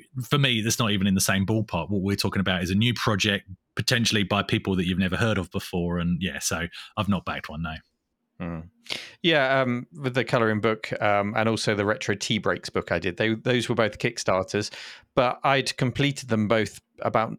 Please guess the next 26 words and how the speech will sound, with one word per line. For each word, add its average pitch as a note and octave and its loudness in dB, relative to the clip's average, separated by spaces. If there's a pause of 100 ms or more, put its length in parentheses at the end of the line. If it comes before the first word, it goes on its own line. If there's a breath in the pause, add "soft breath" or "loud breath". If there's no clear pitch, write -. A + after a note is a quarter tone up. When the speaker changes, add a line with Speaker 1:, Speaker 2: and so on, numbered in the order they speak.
Speaker 2:
ninety A#2 2
percent G#2 -2
of F2 -4
the F2+ 2
books - -2
were F#2+ 0
complete G2 -4
before F#2+ 0
I F2+ 4
even F#2 -2
considered G#2+ -2
putting B2 -4
them A#2+ 0
on A#2+ 0
Kickstarter C3+ -4
'cause A2+ -6
I A#2+ 2
wanted G#2+ -2
to A2+ -6
make G#2+ -2
sure A2 -2
I G#2 0
could A2 -6
deliver A#2+ 0
it. - -4 (480 loud breath)
Um, A#2 2